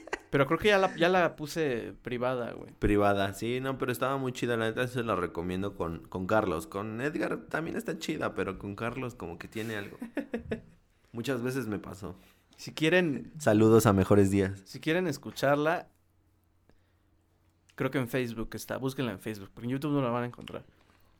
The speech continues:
Speaker 1: Pero
Speaker 2: ¿En Facebook está?
Speaker 1: Ajá, en el Facebook del lugar donde trabajaba yo antes.
Speaker 2: ¿Y el gran famoso cubanito?
Speaker 1: Exactamente, el, el, el
Speaker 2: Tss.
Speaker 1: cubanito. Saludos a,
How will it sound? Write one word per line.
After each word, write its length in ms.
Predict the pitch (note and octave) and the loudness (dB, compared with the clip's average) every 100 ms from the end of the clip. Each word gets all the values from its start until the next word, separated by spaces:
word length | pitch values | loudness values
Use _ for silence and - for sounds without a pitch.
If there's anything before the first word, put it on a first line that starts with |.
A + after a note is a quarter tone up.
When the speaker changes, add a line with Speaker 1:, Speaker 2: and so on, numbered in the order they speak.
| _ - | _ 2
Speaker 1:
Pero 400 | B2+ A#2+ A#2+ A#2+ | 2 4 2 2
Speaker 2:
¿En 40 | |
Facebook 280 | A#2+ A#2 - | 2 2 -2
está? 380 | G#2+ - G2+ - - - _ _ | -4 -4 -4 -6 -18 -20 _ _
Speaker 1:
Ajá, 280 | B2 B2 C3+ | -6 0 0
en 80 | C#3 | 0
el 80 | B2+ | -2
Facebook 400 | C3 C3 C3+ B2+ | -4 -4 -6 -6
del 440 | A#2+ A2+ G#2+ G#2+ | -4 -4 -6 -8
lugar 260 | A2 A#2+ A#2+ | -6 -2 -2
donde 240 | A#2+ A#2 | 0 -2
trabajaba 460 | A2 F#2+ F#2+ A2+ G#2 | -4 -6 -6 -8 -10
yo 120 | G2+ | -10
antes. 420 | G2+ - B2+ - _ - - _ _ _ | -14 -16 -20 -20 _ -20 -20 _ _ _
Speaker 2:
¿Y 480 | - F#2+ F#2 F#2 F#2 | -6 -2 0 0 0
el 480 | E2 C#2+ F2+ F2+ F2+ | 0 0 0 0 0
gran 480 | F2+ F#2 F#2+ F#2 F#2 | 0 0 0 -2 -4
famoso 640 | - F#2 F2 F#2 F#2 F2+ | -6 -4 -2 -2 -2 -6
cubanito? 540 | - F2+ F2 F#2+ - E4+ - | -4 -6 -6 -8 -10 -14 -14
Speaker 1:
Exactamente, 800 | - A#2 A#2+ A2+ A2 A2 G#2+ B2 _ _ | -10 -10 -6 -6 -6 -10 -14 -16 _ _
el, 220 | G#2+ A2 - | -10 -10 -10
el, 120 | G#2+ | -10
el 0 | |
Speaker 2:
Tss. 340 | F#2 F#2 G#2+ | -12 -12 -14
Speaker 1:
cubanito. 580 | - G2+ G2 G2+ - E2+ - _ | -14 -10 -10 -10 -12 -14 -16 _
Saludos 480 | - F2+ A2+ A#2+ A#2 | -16 -10 -6 -6 -8
a, 180 | F2 - | -14 -16